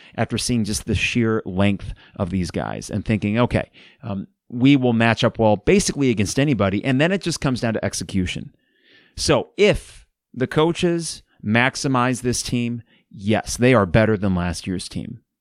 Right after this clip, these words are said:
And that's not to discount what Ayo brought to it. But as an ensemble cast, they are better, and I think over the course of a long season, that will serve them well.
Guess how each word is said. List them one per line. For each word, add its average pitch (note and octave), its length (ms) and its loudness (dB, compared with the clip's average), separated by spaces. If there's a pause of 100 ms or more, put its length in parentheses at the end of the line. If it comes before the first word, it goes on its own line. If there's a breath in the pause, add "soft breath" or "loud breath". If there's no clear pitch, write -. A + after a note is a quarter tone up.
(520)
And A2+ 120 4
that's A#2 200 2
not C3+ 160 4
to B2 80 -2
discount A#2 360 0
what A2+ 120 2
Ayo G#2+ 360 2
brought G2+ 280 2
to E2 180 -4
it. C#2+ 160 -12 (440 soft breath)
But A#2 120 2
as G2+ 100 2
an G#2+ 80 4
ensemble A#2 500 2
cast, A2+ 360 -2
they G#2 100 0
are G#2 160 4
better, A2+ 320 2
and G2 140 0
I F#2 80 0
think A2 180 0
over G#2 180 4
the F#2+ 80 4
course A2+ 300 0
of F#2 80 -10
a G2 40 -2
long G2+ 280 0
season, G#2+ 500 -2 (300 loud breath)
that A2 320 0
will G2+ 160 0
serve F2+ 340 -2
them F2+ 160 -2
well. F2 280 -6